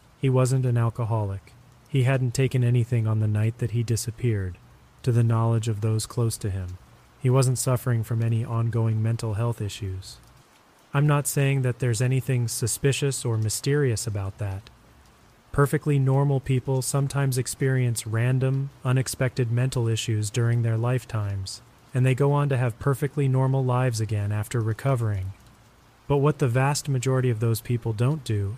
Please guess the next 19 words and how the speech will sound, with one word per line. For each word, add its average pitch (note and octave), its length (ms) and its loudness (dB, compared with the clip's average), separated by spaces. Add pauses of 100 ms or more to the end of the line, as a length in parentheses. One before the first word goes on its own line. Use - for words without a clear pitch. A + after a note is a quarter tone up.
is A2 160 -2
disappear A#2+ 500 0
for - 140 -8
six - 340 -4
months, A#2 440 -2 (460)
and C3 160 4
then C3+ 160 4
reappear A#2+ 440 2
with A2 140 0
zero A2+ 320 2
memory A2 380 0
of G2 140 -4
what A#2 120 0
had A2+ 120 -2
happened A2 380 -2
while G#2 140 -2
they G#2 160 0
were G2+ 140 -2
gone. G2 380 -2